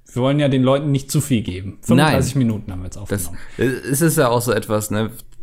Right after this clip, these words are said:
Speaker 2: Die Leute müssen da so ein bisschen erzogen werden, dass sie nicht gierig sind. Ähm, deswegen cutten wir auch ein. Wir haben auch ganz oft schon so eine halbe Stunde und so weggeschmissen einfach.
Speaker 1: Mhm.
Speaker 2: Damit
Speaker 1: Weil, genau.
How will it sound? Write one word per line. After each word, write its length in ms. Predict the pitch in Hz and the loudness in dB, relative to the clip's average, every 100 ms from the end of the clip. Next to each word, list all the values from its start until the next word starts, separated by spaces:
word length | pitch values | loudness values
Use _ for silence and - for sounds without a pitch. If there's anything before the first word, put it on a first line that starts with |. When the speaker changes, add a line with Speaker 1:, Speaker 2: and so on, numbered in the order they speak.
| - | -6
Speaker 2:
Die 80 | 117 | 0
Leute 320 | 104 113 120 | 2 2 2
müssen 260 | 113 113 113 | 2 0 -2
da 120 | 104 | -2
so 80 | 104 | -4
ein 80 | |
bisschen 200 | 107 104 | -4 -4
erzogen 480 | 98 95 110 110 92 | -4 -2 -4 -2 -2
werden, 220 | 82 82 | -2 -2
dass 140 | 85 85 | -4 -4
sie 80 | 90 | -6
nicht 200 | 87 - | -6 -6
gierig 320 | 101 95 85 | -6 -6 -4
sind. 280 | 98 135 139 - - - - - | -4 -4 -6 -18 -20 -20 -20 -18
Ähm, 460 | - 90 87 85 85 - - - | -8 -4 -4 -6 -8 -12 -14 -12
deswegen 460 | 87 - 92 92 | -10 -4 -4 -4
cutten 300 | - - 123 | -4 -6 -4
wir 100 | 98 | -4
auch 100 | 87 - | -4 -6
ein. 180 | 85 | -6
Wir 100 | 98 | -2
haben 120 | 104 135 | 0 0
auch 140 | 110 | 0
ganz 360 | 113 131 - - - - | -2 -2 -4 -12 -10 -10
oft 220 | 120 - | -8 -4
schon 160 | 117 | -2
so 60 | 104 | -2
eine 80 | 95 | 0
halbe 180 | 110 113 | -2 -2
Stunde 240 | - 110 | -2 -2
und 100 | 98 | -2
so 100 | 98 | -4
weggeschmissen 560 | 90 104 101 80 80 - | -6 -8 -8 -8 -8 -8
einfach. 340 | 76 - 90 - - _ | -8 -6 -10 -10 -20 _
Speaker 1:
Mhm. 520 | - 151 156 170 - - 127 123 - | -2 2 2 0 -6 -12 -10 -10 -10
Speaker 2:
Damit 260 | - 127 127 | 0 0 0
Speaker 1:
Weil, 220 | - 139 - - - - | -4 -16 -18 -20 -18 -2
genau. 300 | 139 110 | -2 -2